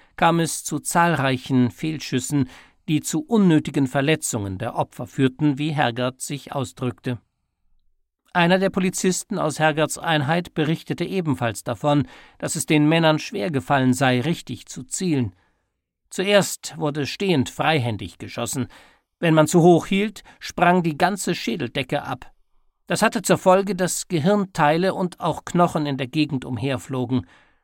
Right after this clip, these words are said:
Es erging dann die Anweisung, die Bajonettspitze auf den Nacken aufzusetzen.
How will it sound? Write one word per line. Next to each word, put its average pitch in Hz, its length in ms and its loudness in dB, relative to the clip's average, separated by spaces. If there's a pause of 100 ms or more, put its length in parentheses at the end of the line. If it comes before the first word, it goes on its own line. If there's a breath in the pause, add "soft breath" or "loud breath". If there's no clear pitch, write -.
(340 loud breath)
Es - 280 -2
erging 190 420 0
dann 185 200 4
die 214 180 -4
Anweisung, 165 760 0
die 170 240 -4
Bajonettspitze 160 1080 0
auf 160 140 -6
den 160 180 -4
Nacken 143 400 -2
aufzusetzen. 113 960 -8